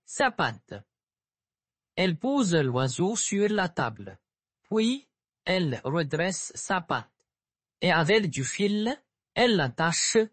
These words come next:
à l'allumette. « Nous le garderons jusqu'à ce qu'il soit tout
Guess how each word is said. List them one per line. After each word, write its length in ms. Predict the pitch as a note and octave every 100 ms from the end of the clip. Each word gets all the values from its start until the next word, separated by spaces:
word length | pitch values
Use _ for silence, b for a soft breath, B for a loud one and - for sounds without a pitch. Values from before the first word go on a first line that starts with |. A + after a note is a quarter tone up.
| _ -
à 140 | D3+
l'allumette. « 720 | C#3+ E3+ F#3+ E3+ C3 - - G2+ - _ _ _ _ -
Nous 240 | G#3+ B3+
le 160 | F3 D3
garderons 760 | C#3+ E3+ E3 C#3 C3 C#3+ F3 G#3+
jusqu'à 600 | E3 A3+ - - D3+ C3+
ce 200 | A#2+ -
qu'il 420 | A#3 A3+ C#4+ A#3+
soit 500 | E3 - G#3+ A3+ D4+ _ _ _
tout 180 | -